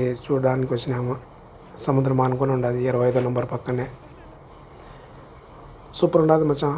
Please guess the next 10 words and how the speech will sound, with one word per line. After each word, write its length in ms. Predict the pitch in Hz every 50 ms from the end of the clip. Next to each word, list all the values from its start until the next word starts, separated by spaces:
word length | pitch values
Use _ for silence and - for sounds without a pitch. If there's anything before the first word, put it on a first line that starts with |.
| - - -
ప్లేస్, 320 | 147 143 143 135 131 - 151 180 - - - - - - - - - - - 139 131
బీచ్ 200 | 139 147 139 - -
పక్కనే, 340 | 151 139 - 147 143 147 165 180 - - - - - - - - - - - - - - - - - - - - - -
బీచ్ 160 | 151 151 147 - 151
ఆనుకొని 280 | 147 147 143 147 147 143 139
ఉండదు, 300 | 131 127 123 123 123 117 - - - - - - 147
ఇరవై 200 | 139 135 135 131
ఐదో 100 | 131 135 131
నెంబర్ 200 | 127 127 123 - -
పక్కన. 260 | 127 - - 127